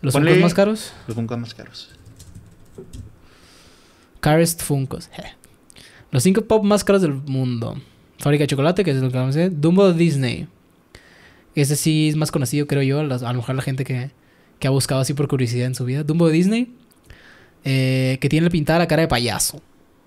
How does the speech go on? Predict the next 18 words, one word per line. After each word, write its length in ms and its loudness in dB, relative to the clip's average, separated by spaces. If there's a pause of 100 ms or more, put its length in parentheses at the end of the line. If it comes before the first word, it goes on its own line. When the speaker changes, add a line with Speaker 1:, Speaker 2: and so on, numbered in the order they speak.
(120)
Speaker 1:
¿Qué 100 -4
nos 100 0
puedes 140 0
decir 200 -2
acerca 340 -2
de, 200 -2
del 260 -4
Funko 300 -4
más 180 -2
caro? 240 -2
De, 240 -2 (380)
del 100 -6
segundo 280 4
Funko 260 4
más 220 6
caro. 220 0
Speaker 2:
Se 60 -12
me 60 -20